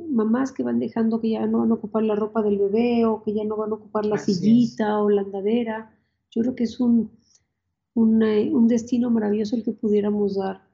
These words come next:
Speaker 1: acercándonos
Speaker 2: Sí, claro.
Speaker 1: a, a bifac, ¿no? Aquí en la Ciudad de México, ¿dónde están ubicados? ¿Dónde puede la gente acercarse a, a llevar cosas o establecer contactos?
Speaker 2: Sí,
Speaker 1: Eso,
Speaker 2: claro.
Speaker 1: eso es importante.
Speaker 2: bifac está en Estado de México,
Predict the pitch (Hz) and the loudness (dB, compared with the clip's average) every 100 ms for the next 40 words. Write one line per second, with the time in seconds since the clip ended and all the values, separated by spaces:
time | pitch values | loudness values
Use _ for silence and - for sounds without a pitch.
0 | - 190 208 196 202 196 202 202 196 156 | -10 -4 -4 -4 -4 -2 0 0 0 -2
1 | 185 185 - - _ _ _ _ - 190 | -2 -4 -8 -16 _ _ _ _ 0 2
2 | 190 - 190 185 202 208 - 277 269 339 | 2 0 -2 0 0 0 0 -4 2 4
3 | 349 339 285 269 277 269 269 - 220 220 | 4 2 2 2 2 -2 -8 -6 -4 -2
4 | 233 226 - 202 202 190 - 190 175 180 | -4 -6 -4 -2 -2 -4 -6 -4 -4 -2
5 | 202 214 240 240 226 233 214 208 208 220 | -2 -2 -2 0 0 0 0 -2 0 -4
6 | 202 196 - 208 202 - 208 196 185 _ | -2 -4 -2 -2 -2 -2 0 0 -4 _
7 | _ _ _ _ 190 185 190 - - 208 | _ _ _ _ 0 2 0 -2 0 2
8 | 220 208 202 190 185 196 185 208 185 185 | 2 -2 -6 -6 -6 -6 -6 -6 -6 -6
9 | 196 - 202 - 175 - 175 196 160 - | -8 -6 -6 -4 -4 -2 0 0 0 0
10 | 214 - 208 220 185 196 190 185 185 - | -2 -4 -2 -2 -2 0 -2 -4 -8 -6
11 | 180 185 185 - 175 180 175 165 156 165 | -4 -2 -4 -4 -4 -4 -2 -4 -4 -10
12 | - 214 233 | -8 -8 -8